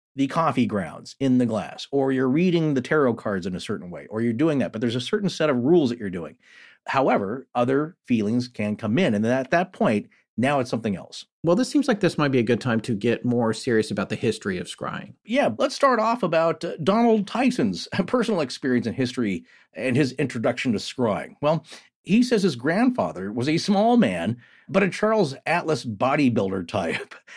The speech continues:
Speaker 1: He was a circus strongman and acrobat from Yorkshire, England, who emigrated to Nova Scotia to work loading coal carts. And, and man, I wish I could have met this guy. He's,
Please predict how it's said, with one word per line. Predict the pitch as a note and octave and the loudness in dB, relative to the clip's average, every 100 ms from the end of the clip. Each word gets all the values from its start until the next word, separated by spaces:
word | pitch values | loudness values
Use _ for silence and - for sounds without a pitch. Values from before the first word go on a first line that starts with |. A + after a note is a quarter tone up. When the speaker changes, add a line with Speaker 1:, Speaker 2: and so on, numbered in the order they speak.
| - - | -20 -2
Speaker 1:
He | D#3+ | 2
was | F#3 D3 | 2 2
a | C#3+ | 2
circus | A3 G#3 G3+ - | 2 4 2 0
strongman | G3 F#3+ F#3+ C#3 F2+ F2+ G#2+ | 2 4 4 4 2 -2 -2
and | A#2+ B2+ | -2 0
acrobat | C#3 D#3+ A#2+ G#2+ - | -2 0 0 0 0
from | G#2+ | -2
Yorkshire, | G2+ C#3 - - - _ - | 0 0 -2 -10 -12 _ 0
England, | B2 D2 - - - _ - | 2 0 -8 -18 -20 _ -4
who | B2 B2+ | -2 2
emigrated | B2+ D3+ B2+ C#3+ | 2 4 2 2
to | C3+ | 2
Nova | A#2 B2 | 2 2
Scotia | - - F#2+ - F2+ A2 | -2 0 0 -2 -6 -8
to | - G#2+ A2 A#2 - | -6 -2 0 0 -2
work | C3+ A#2+ B2 B2 | 0 2 2 0
loading | G#2 G2+ G#2+ G#2+ | -4 -2 0 -2
coal | - C3+ C#3 | 0 2 2
carts. | - D2+ - | -2 -10 -8
And, | G2+ - | -10 -8
and | G#2+ G2+ | -10 -10
man, | G#2+ F#2+ | -10 -10
I | |
wish | F#2 F#2 | -10 -12
I | F#2 | -12
could | E2 | -14
have | D#2+ | -14
met | - | -16
this | - - | -16 -18
guy. | - - - | -18 -8 -2
He's, | A#2+ | -2